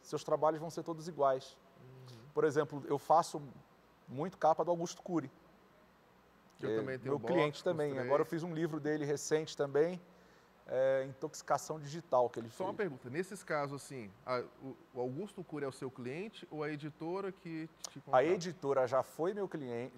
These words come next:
Speaker 1: já foi minha cliente, que foi lançado pela Planeta. A minha capa tá lá, minhas capas estão até hoje. E depois, a equipe dele entrou em contato comigo pra que eu fizesse os livros dele também.
Speaker 2: Hum.
Speaker 1: Porque ele tava começando a entrar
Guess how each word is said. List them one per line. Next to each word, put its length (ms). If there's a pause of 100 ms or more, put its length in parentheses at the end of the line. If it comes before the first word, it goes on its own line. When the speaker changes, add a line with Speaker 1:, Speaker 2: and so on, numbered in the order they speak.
Speaker 1:
já 140
foi 160
minha 160
cliente, 560 (640)
que 300
foi 120
lançado 380
pela 180
Planeta. 560 (520)
A 60
minha 140
capa 260
tá 100
lá, 140 (120)
minhas 160
capas 220
estão 100
até 180
hoje. 320 (920)
E 100
depois, 760 (640)
a 120
equipe 400
dele 220
entrou 200
em 40
contato 420
comigo 320
pra 160
que 60
eu 60
fizesse 480
os 60
livros 240
dele 180
também. 400
Speaker 2:
Hum. 380 (180)
Speaker 1:
Porque 220
ele 100
tava 200
começando 340
a 60
entrar 500